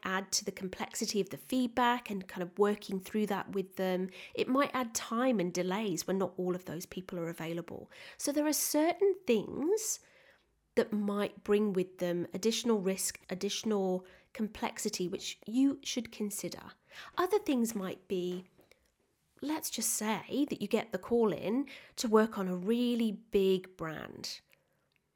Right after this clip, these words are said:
It has huge reach, and you may well price that differently.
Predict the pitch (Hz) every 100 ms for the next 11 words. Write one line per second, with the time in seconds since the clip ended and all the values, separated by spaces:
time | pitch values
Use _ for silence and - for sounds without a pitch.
0 | _ _ - - 208 196 - - 302 294
1 | 240 208 196 196 - - - - - -
2 | - _ _ _ _ 294 320 349 359 370
3 | 403 392 311 294 - 262 233 - 220 -
4 | 208 - 190 - - -